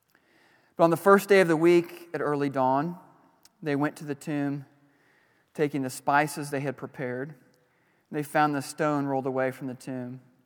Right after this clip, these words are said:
But when they went in, they did not find the body of the Lord Jesus." While they were perplexed about this, behold, two men stood by them in dazzling apparel.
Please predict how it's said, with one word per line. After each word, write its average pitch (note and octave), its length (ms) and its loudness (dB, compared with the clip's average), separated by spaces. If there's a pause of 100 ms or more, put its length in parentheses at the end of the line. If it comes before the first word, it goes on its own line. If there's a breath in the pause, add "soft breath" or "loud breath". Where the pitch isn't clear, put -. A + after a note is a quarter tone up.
(760)
But D#3 80 -8
when D#3+ 160 2
they D3+ 100 2
went D3 200 0
in, D3+ 160 2
they C#3+ 120 2
did C#3 140 -2
not C#3 300 0
find C#3 260 2
the B2+ 60 -4
body C3 380 2
of B2 100 -4
the C3 100 -6
Lord B2+ 280 -6
Jesus." B2+ 680 -14 (1300)
While D3 180 2
they D3+ 120 4
were E3 140 8
perplexed E3 600 2
about C3 260 4
this, C3+ 200 -4
behold, C#3+ 460 -2
two D#3 160 -6
men C#3+ 260 -2
stood C#3+ 380 -4
by C3+ 240 4
them C3 160 -4
in B2 100 -6
dazzling C3 460 0
apparel. B2 480 -8